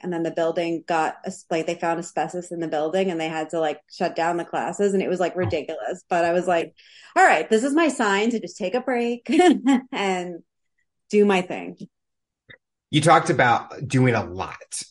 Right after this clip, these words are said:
Speaker 2: and did that ever play an effect in your personal life? Did it ever kind of clash where you didn't get to have that personal life because you were studying, working, doing so much on your schedule?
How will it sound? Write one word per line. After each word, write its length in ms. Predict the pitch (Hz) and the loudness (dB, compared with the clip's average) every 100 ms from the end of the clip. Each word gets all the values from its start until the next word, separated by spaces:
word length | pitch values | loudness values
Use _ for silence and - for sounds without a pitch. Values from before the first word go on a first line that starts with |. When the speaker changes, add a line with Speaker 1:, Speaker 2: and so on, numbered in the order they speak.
| - | -4
Speaker 2:
and 640 | 117 107 104 101 98 - - - | 0 2 0 0 -4 -8 -16 -14
did 160 | 123 135 | -4 2
that 260 | 147 165 156 | 2 2 0
ever 240 | 160 226 | 2 2
play 240 | - 156 | 4 4
an 60 | 151 | 4
effect 480 | 131 - 113 110 - - | 2 0 -2 -2 -8 -8
in 100 | 117 | -4
your 140 | 110 | -2
personal 600 | - - 113 107 98 82 | -4 -2 0 0 -4 -6
life? 320 | 76 73 78 | -6 -6 -6
Did 160 | - 104 | -4 0
it 100 | 110 | 2
ever 440 | 120 117 120 110 | 2 4 4 4
kind 300 | - 113 110 | -2 -4 -2
of 360 | 104 98 95 - _ _ _ _ _ _ - | 0 -2 -6 -14 _ _ _ _ _ _ -14
clash 600 | - - 127 117 90 - 113 | -10 0 2 2 0 -4 0
where 380 | 117 107 104 - | 2 2 0 -4
you 120 | 113 | -4
didn't 240 | 135 156 | -2 -2
get 180 | 143 139 | -2 -4
to 60 | 120 | -6
have 300 | - 113 110 | -4 -2 0
that 220 | - - | -2 -6
personal 500 | - 123 117 113 92 | -4 -4 0 -2 -2
life 260 | 87 87 - | -4 -6 -6
because 480 | 104 - 107 101 87 | -10 -4 -2 -2 -4
you 140 | 92 | -6
were 140 | 92 90 | -4 -4
studying, 840 | - - 127 117 98 82 76 - _ _ | -6 -4 0 2 0 -4 -8 -14 _ _
working, 800 | 120 131 139 135 107 92 85 76 82 | 0 4 4 2 -2 -4 -6 -12 -4
doing 360 | 107 139 131 113 | 2 4 4 2
so 260 | - 120 | 2 2
much 560 | 113 110 107 - - - _ - | 2 0 -2 -6 -14 -16 _ -6
on 180 | 113 104 | -4 -2
your 100 | 90 | -4
schedule? 540 | - 123 - - - | 0 -2 -2 -10 -16